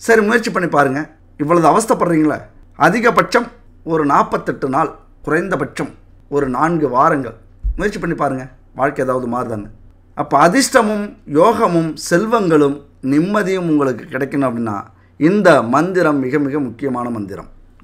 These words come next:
குரு பகவானுக்குரிய மூல மந்திரம். அப்ப குரு பயிற்சி நடக்குது. அப்ப குருவால நம்ம வாழ்க்கை முன்னேற போகுது அப்படின்னா இந்த மூல மந்திரத்தை மனப்பாடம் பண்ணி வச்சிங்க, ஸ்கிரீன்ல இருக்கு. எப்பொழுதுமே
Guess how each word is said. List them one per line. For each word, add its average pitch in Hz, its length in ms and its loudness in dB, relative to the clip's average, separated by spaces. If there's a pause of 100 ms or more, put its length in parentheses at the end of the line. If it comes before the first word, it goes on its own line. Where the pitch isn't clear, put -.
குரு 160 200 0
பகவானுக்குரிய 151 680 0 (180)
மூல 170 140 0 (120)
மந்திரம். 113 340 -6 (340)
அப்ப 135 220 -4
குரு 202 180 2
பயிற்சி 185 320 4
நடக்குது. 143 360 2 (520)
அப்ப 147 160 0 (100)
குருவால 240 400 6 (100)
நம்ம 208 220 2
வாழ்க்கை 190 380 6
முன்னேற 170 340 2
போகுது 139 380 0
அப்படின்னா 127 280 -4 (580)
இந்த 127 100 -4 (100)
மூல 196 160 0 (160)
மந்திரத்தை 151 480 0 (600)
மனப்பாடம் 160 480 0
பண்ணி 131 160 0
வச்சிங்க, 127 380 -6
ஸ்கிரீன்ல 151 440 0
இருக்கு. 110 240 -6 (460)
எப்பொழுதுமே 196 600 4